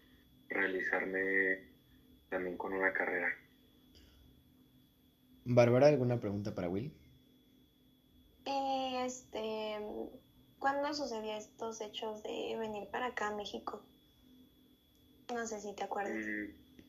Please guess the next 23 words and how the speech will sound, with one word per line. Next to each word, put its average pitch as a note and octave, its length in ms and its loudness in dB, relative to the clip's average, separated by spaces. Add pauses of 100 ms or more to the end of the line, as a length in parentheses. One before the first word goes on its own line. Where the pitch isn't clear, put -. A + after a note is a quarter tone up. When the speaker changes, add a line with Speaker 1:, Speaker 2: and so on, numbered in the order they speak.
(720)
Speaker 3:
¿A A#3 140 -4
qué A3+ 140 -4
edad? G#3 300 0
Speaker 1:
No, D4 220 -2
<laughs> - 20 -10
sí, - 80 -8 (1000)
sí G2+ 60 -8
me G#2+ 140 -4
acuerdo, A2 280 -4
lo G2 120 -4
estoy G2+ 240 -8
hablando A2+ 320 -4
con A#2 120 -4
mi A#2 80 -2
mamá G2 380 -2
desde A2+ 480 2
los C3 440 -2 (600)
catorce G#2+ 720 -4
años A#2+ 380 -2
más G#2 220 -4
o A2 60 -4
menos. B2+ 460 -2 (1080)
Y F#2+ 840 -4